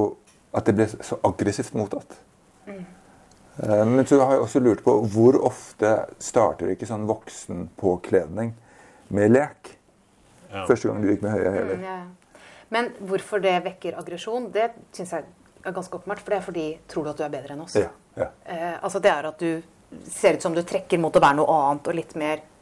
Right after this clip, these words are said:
Speaker 2: voksent eller glamorøst
Speaker 1: Nettopp.
Speaker 2: enn hva du er, og at det er provoserende.
Speaker 1: Ja.
Speaker 3: Jo, men det er
Speaker 1: Og, og det var
Speaker 2: Folk
Speaker 1: nok ikke
Speaker 2: som ikke
Speaker 1: feil
Speaker 2: gjør
Speaker 1: observert heller.
Speaker 2: Nei. Men noe av det som også er interessant med slips, er jo hvordan det kan bli,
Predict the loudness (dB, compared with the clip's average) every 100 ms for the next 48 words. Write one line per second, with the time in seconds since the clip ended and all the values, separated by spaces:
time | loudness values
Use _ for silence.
0 | _ _ -20 -16 -4 -4 -4 -6 -4 -4
1 | -4 -4 -2 -2 0 -2 -4 -4 -4 -4
2 | -2 -2 -4 -6 -6 -12 -12 -14 -16 -8
3 | -6 -2 0 2 6 8 8 8 8 6
4 | 2 -2 0 4 4 4 2 2 2 4
5 | 2 -4 -6 -10 _ -20 -20 -20 -20 -20
6 | _ -20 -20 -6 -4 -2 -2 -2 4 2
7 | 2 -6 -18 -12 -12 -10 -8 -6 -6 -8
8 | -6 -2 -2 0 0 0 -2 -2 -2 -2
9 | -4 -6 -4 -4 -6